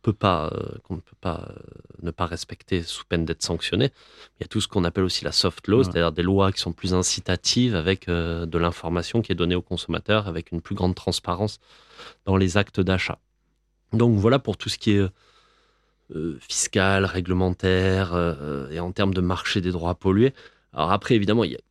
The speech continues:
Speaker 1: il y a toutes les interventions directement étatiques, c'est-à-dire l'État qui va directement financer des infrastructures de développement durable, qui va directement, euh, de par des subventions, permettre, euh, la transition énergétique. Mais bon, ça, ce sont des différentes questions que,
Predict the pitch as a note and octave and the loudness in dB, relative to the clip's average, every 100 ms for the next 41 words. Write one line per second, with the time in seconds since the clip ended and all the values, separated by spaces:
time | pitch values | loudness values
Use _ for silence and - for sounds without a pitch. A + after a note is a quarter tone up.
0 | _ E2 - - G2 G2 G2 F#2 F#2+ A2 | _ -8 -8 -2 0 0 0 0 0 2
1 | F#2+ - G2 A2+ G#2+ G#2+ - G#2 G#2 G2 | 0 -2 -4 0 2 0 2 4 4 4
2 | A2 - D#3 - D#2+ D#2 F2 - G2+ - | 2 2 -2 -2 -6 -2 -4 -2 -4 -2
3 | E2+ E2+ F2 - F2+ F2 F#2 - E2+ E2+ | -4 -2 -4 -2 0 0 0 -2 -2 -2
4 | - F2+ F#2 E2 F2 - F2+ - F2+ F2+ | 0 2 2 2 -2 -2 -6 -6 -4 -4
5 | E2+ E2 F2+ - E2+ F2 D2+ E2 F2+ F2 | -2 -2 -2 -2 -2 -2 -2 0 2 2
6 | F2 E2+ F2 E2+ F2+ E2+ F2+ E2+ F2+ _ | 0 -4 -4 -2 -2 -2 0 -2 -2 _
7 | - - - _ - F2 F2 E2 E2+ E2+ | -20 -20 -20 _ -4 0 0 0 -2 -2
8 | F#2 F2 F2+ - E2+ F2+ D#2 D2 E2+ F2 | -2 0 0 0 0 0 -2 -2 0 -2
9 | - E2+ E2+ D#2+ E2+ - E2+ F2 F#2+ E2+ | -2 0 2 0 -2 -4 -4 0 0 0
10 | E2 E2+ G2+ - F#2+ F2+ F2+ D#2+ D#2+ - | 0 -2 -4 -2 -2 -2 -4 -2 -4 -2
11 | F#2 - - - F2 E2 D#2+ D#2+ - - | -2 -4 -6 -2 0 0 -2 -6 -8 -6
12 | D#2+ - E2 G2 F2+ F2 | -6 -6 -6 -4 -2 -4